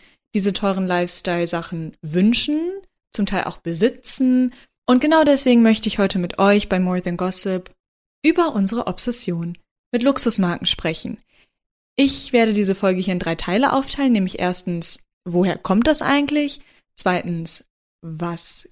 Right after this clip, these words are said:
gibt uns das eigentlich? Und drittens, was sind die Folgen von unserer Obsession mit Luxusmarken? Bevor wir das aber tun, diese verschiedenen Teile durchgehen, hören wir jetzt erstmal einen Expertenkommentar. Denn bei More Than Gossip geht es ja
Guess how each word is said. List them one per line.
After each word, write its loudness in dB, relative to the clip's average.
gibt -14
uns 0
das -4
eigentlich? -4
Und -4
drittens, -2
was 0
sind 0
die 0
Folgen -2
von -8
unserer -4
Obsession -6
mit -6
Luxusmarken? -4
Bevor 2
wir 6
das 2
aber 2
tun, -6
diese -6
verschiedenen -4
Teile -2
durchgehen, -2
hören 2
wir 2
jetzt -4
erstmal -2
einen -4
Expertenkommentar. -8
Denn 2
bei -2
More 4
Than -2
Gossip -2
geht 2
es -4
ja -6